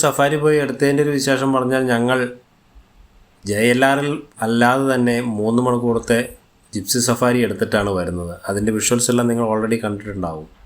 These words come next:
എന്താണേലും മുന്നോട്ട് പോകുവാൻ തന്നെ ഞങ്ങൾ തീരുമാനിച്ചു.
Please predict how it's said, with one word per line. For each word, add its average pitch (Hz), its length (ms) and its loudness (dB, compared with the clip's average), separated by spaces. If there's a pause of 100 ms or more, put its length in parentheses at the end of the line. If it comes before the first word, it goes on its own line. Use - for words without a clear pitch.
(1300)
എന്താണേലും 135 600 4
മുന്നോട്ട് 131 420 2
പോകുവാൻ 139 400 2
തന്നെ 135 200 2
ഞങ്ങൾ 127 160 0 (100)
തീരുമാനിച്ചു. 104 600 -2